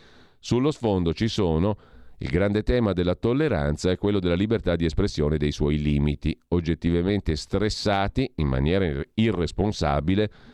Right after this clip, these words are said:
da un agitatore politico da quattro soldi che, dopo avere fallito per mancanza di voti l'ingresso in Parlamento in Danimarca, vuole riciclarsi in Svezia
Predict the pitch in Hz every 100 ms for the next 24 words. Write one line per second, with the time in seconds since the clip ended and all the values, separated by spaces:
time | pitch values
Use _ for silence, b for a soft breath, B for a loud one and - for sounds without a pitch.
0 | B B 113 110 110 104 117 113 - 131
1 | 117 - 101 95 95 98 87 80 85 82
2 | - 85 82 113 104 78 71 71 78 85
3 | 90 87 107 110 - 90 101 98 - 73
4 | 71 73 73 87 85 82 82 98 87 73
5 | 69 71 90 90 - 71 - 104 143 98
6 | 52 57 64 62 64 92 135 87 67 67
7 | 85 95 98 82 82 104 95 73 71 -
8 | 78 85 85 73 67 - 101